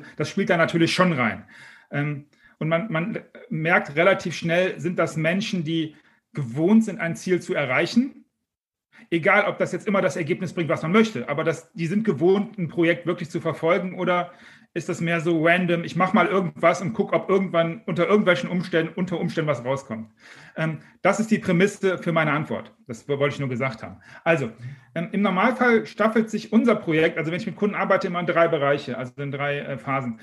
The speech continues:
Die Phase eins ist die Strategiephase. Hier gilt es nämlich herauszufinden, was ist das primäre Ziel, für wen schreibe ich das Buch, wie bekomme ich denjenigen, für den ich das schreibe, dazu, mein Buch zu kaufen?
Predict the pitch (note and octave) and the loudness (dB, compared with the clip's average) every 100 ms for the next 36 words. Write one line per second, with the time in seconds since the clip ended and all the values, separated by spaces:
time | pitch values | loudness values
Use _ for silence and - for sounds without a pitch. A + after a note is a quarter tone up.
0 | - E3 D#3+ G#3 A3 - F3 A#3 A3+ A3 | -10 -10 0 4 4 2 4 4 2 -2
1 | G#3+ G3+ - - - F#3+ F#3+ E3 A3 F#3+ | -4 -4 -6 -14 -4 -2 -2 2 2 2
2 | C3 G#2+ F2 - _ _ _ _ - - | -2 -2 -10 -20 _ _ _ _ -20 -2
3 | G#3+ B3+ E3+ F#3+ F#3 F#3+ F3+ F3+ D#3 G3 | 2 4 4 0 0 -6 -4 0 2 2
4 | G3+ F3+ G3 F#3 G3 E3+ D#3+ A3+ A#3 A3+ | 0 -6 -4 -4 -6 -2 -2 0 0 -2
5 | A3 - _ G#3 G3+ G3+ G3+ G#3 F3+ F3+ | -2 -8 _ -2 2 2 0 -4 -6 -2
6 | F3+ - E3+ F#3+ A3+ A3 D#3 F#3 G#3+ G3+ | -2 -2 0 4 4 4 2 2 0 -2
7 | - G3 A#3 A3+ - - - _ _ C3+ | -2 0 0 0 -10 -20 -20 _ _ -6
8 | C3+ A#3+ A#3 A3+ - A3+ C4 F#3+ - F#3+ | 2 4 4 0 4 2 4 0 -4 0
9 | B3 A#3 F3+ F3 G3+ F#3 F3 G3+ F#3+ F3+ | 4 4 4 0 -2 -2 -2 -2 -2 -4
10 | - F3 A3+ F#3+ F3 F3 G#3 F3+ E3 F3+ | 0 2 4 4 0 -2 -4 -4 -4 -6
11 | - D#3 F#3 G3+ - A2 E2+ | -6 -2 2 2 0 -6 -6